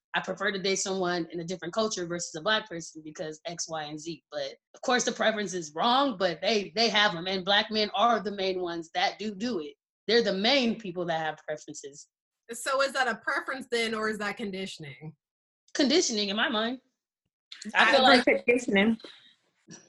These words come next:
Speaker 2: The reason why I feel like it's fake is because I don't hear men from other races of group, other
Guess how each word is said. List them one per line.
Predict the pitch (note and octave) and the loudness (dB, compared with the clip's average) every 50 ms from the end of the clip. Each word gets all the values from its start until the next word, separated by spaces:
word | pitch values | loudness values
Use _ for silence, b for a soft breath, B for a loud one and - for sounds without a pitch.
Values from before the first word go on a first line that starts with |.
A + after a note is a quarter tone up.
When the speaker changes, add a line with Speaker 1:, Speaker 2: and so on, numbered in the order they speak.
| _ _ _ | _ _ _
Speaker 2:
The | G#3+ G#3 A3 | -4 -4 -2
reason | A#3+ C#4+ E4 E4 D4+ | -2 -2 -4 -2 0
why | B3 A#3+ | 2 2
I | B3 A#3 | 2 2
feel | - B3+ | 2 2
like | B3 A#3 A#3 G#3+ | 2 2 2 0
it's | G3 - | -4 -6
fake | - - G#3+ G#3+ G3+ | -4 -2 -2 0 0
is | A3+ G3+ G3 | 0 -2 -2
because | G3 G3 G3 A#3 G#3+ G3 F#3 F#3+ | -4 -4 -2 -2 -4 -2 -2 -2
I | G#3 G#3+ | 0 0
don't | A3+ A3+ A3 | -2 -4 -4
hear | G#3+ A3+ A3 | -2 -2 0
men | G#3+ G#3 G3 G3+ G#3+ G#3 | 0 0 -2 -2 -2 -4
from | - G#3 F#3+ F3+ | -4 -6 -4 -4
other | F3+ F#3 G3 F#3+ | -4 -4 -2 -2
races | G3 G3 G3 G3 - F#3+ F3+ | -2 -2 -2 -4 -6 -8 -8
of | F#3 F3 E3 | -8 -8 -6
group, | E3 F3+ F#3 G3 G#3 - _ b b b b b b _ - - - - | -4 -2 -2 -2 -4 -6 _ b b b b b b _ -20 -20 -6 -2
other | A#3 A#3 A#3 B3 A#3+ A3+ A3+ G#3+ - | -2 0 2 4 4 2 2 0 -4